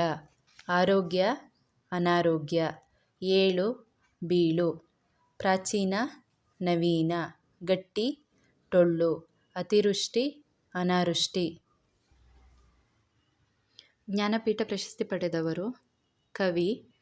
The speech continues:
ಕುವೆಂಪು, ಕೃತಿ ಶ್ರೀ ರಾಮಾಯಣ ದರ್ಶನಂ, ದ ರಾ ಬೇಂದ್ರೆ, ನಾಕು ತಂತಿ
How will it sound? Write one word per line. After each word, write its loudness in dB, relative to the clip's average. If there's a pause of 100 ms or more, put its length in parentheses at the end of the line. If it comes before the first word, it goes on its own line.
(300)
ಕುವೆಂಪು, -2 (120)
ಕೃತಿ -4
ಶ್ರೀ -2
ರಾಮಾಯಣ -4 (100)
ದರ್ಶನಂ, -4 (840)
ದ 2 (120)
ರಾ 2
ಬೇಂದ್ರೆ, -4 (260)
ನಾಕು -4
ತಂತಿ -6